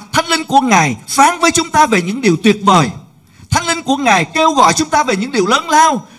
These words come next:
nhưng mà xác thịt thì làm cho chúng ta rất bối rối. Bối rối vì những yếu kém của mình, bối rối vì khuyết điểm của mình, bối rối vì tội lỗi của mình người ta không biết nhưng mà mình biết rất rõ.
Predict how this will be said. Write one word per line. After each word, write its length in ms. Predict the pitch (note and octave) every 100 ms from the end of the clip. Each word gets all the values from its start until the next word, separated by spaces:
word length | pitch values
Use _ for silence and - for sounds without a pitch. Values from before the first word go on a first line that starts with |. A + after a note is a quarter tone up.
| -
nhưng 280 | F3 A3 G3+
mà 120 | C3
xác 360 | F#2 - - -
thịt 160 | E3 - - -
thì 140 | - C3
làm 240 | D3 G#2+
cho 100 | E3+
chúng 180 | E3 A3+
ta 160 | A3 G#3
rất 220 | G#3+ G#3+
bối 220 | A3+ C#4
rối. 320 | A#3 A3+ C4 - _ _ _ _ _ _ _
Bối 240 | F#3+ C4
rối 300 | B3+ B3 C#4
vì 240 | C#4+ F#3 C#3
những 280 | A2+ E3 A3
yếu 240 | C#4 D4+ -
kém 200 | B3 D4+
của 180 | A#3 A3+
mình, 260 | F#3+ A#2 - -
bối 260 | F#3 A3+ D#4+
rối 260 | C#4 D4 D#4+
vì 220 | G#3 D#3+
khuyết 280 | - F4 -
điểm 240 | G#3 A#3+
của 120 | - C4+
mình, 260 | A#3+ D#3 A#2+ -
bối 240 | G#3+ C#4 D#4+
rối 380 | D4 D4 E4+ - -
vì 360 | F#3+ F3 B2 - -
tội 320 | E3+ G3 G#3+
lỗi 280 | G#3 F#3+ C4+
của 140 | B3 C#4
mình 280 | A#3+ F3
người 140 | E3+ E3
ta 140 | B3+
không 200 | C#4 D4
biết 220 | D4+ F4 -
nhưng 200 | C#4 B3+
mà 100 | G3+
mình 240 | D#3+ C3+
biết 160 | C#3 B3+
rất 160 | C#4
rõ. 380 | - B2 - F3